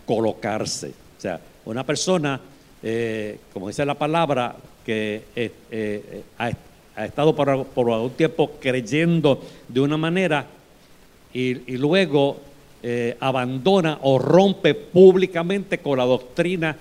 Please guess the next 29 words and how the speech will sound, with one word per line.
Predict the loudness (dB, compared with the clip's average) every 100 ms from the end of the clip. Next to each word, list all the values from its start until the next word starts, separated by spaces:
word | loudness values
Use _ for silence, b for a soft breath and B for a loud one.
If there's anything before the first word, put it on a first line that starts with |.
| B -6
que | -4
se | -2 -4
profesa. | -2 -2 -2 -2 -2 -2 -4 -8 -12 -20 -20 -20 -20 -20 _ -8
Por | -4
ejemplo, | -2 -2 -2 -2
nosotros | -4 0 0 0 -4 -4
creemos | -4 -2 -2 -4 B B
en | -6
la | -6
segunda | -4 -4 -4 -4
venida | -4 -2
de | -2 -4
Cristo, | -4 -6 -6 -4 -4 -4 B
creemos, | -6 -2 -2 0 -2 -2 B -8
eh, | -6 -6 -6
en | -6 -4 -4 -4
el | -4
nacimiento | -4 -6 -6 -4 -2
virginal | 0 0 0 -2
de | -4
Cristo, | -2 -2 -4 -2 -2 -2 B -6
creemos, | -2 0 0 -2 -2
amado, | -2 -2 0 2 2 B B -6
en | -4 -2
la | -4
santidad, | -4 -4 -2 -2 0 -2 -2
creemos | -4 -2 0 0 0
en | -2 -4 -4
que, | -2 0 0 -2